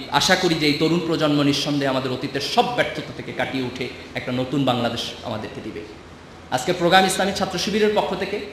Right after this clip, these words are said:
but that does not mean যে তোমাদের সবাইকে ছাত্র শিবির করতে হবে, কিংবা আমরা এই প্রোগ্রামটা ছাত্র শিবির করানোর জন্য করতেছি। No, আমরা প্রোগ্রামটা এই কারণে করতেছি যে আমরা তোমাদের মেধাকে স্বীকৃতি দিতে চাই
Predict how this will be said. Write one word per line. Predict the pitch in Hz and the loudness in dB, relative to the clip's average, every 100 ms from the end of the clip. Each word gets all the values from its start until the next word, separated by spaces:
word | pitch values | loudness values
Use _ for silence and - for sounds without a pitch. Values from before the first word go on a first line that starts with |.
| - - - | -14 -18 0
but | 156 | 0
that | 127 143 139 170 | 4 2 4 4
does | 170 190 | 4 4
not | 185 165 175 | 0 2 4
mean | 202 170 131 - - - | 6 6 2 -2 -10 -6
যে | 156 | -2
তোমাদের | 175 165 | 2 2
সবাইকে | 165 160 143 147 | 2 0 0 0
ছাত্র | 165 160 143 | -2 -2 -6
শিবির | 135 131 | -6 -4
করতে | 143 - | -4 -4
হবে, | 117 - - - - - - - | -6 -8 -14 -18 -18 -18 -10 -2
কিংবা | 147 | 6
আমরা | 151 156 185 | 6 8 6
এই | 185 214 | 6 4
প্রোগ্রামটা | 208 214 240 240 | 6 6 6 4
ছাত্র | 240 196 185 | 2 -2 -2
শিবির | 185 202 | 0 4
করানোর | 196 190 220 180 | 8 8 8 6
জন্য | 151 131 | 4 2
করতেছি। | 123 117 - | -2 -6 0
No, | 190 - - - - - - - | 2 2 0 -8 -14 -18 -12 -2
আমরা | 156 | 0
প্রোগ্রামটা | 190 190 202 208 | 2 0 0 2
এই | 190 | 2
কারণে | 208 226 277 | 4 4 4
করতেছি | 294 - 262 - 339 - - - - - - | 2 -4 -6 -2 -4 -4 -12 -16 -18 -16 0
যে | 151 147 - - | 6 6 4 0
আমরা | 147 165 | 0 2
তোমাদের | 170 160 160 | 0 0 2
মেধাকে | 151 156 156 165 | 4 2 0 -2
স্বীকৃতি | - - - - 208 269 | -2 -4 -4 0 2 2
দিতে | 269 269 | 0 -2
চাই | 269 269 | 0 -2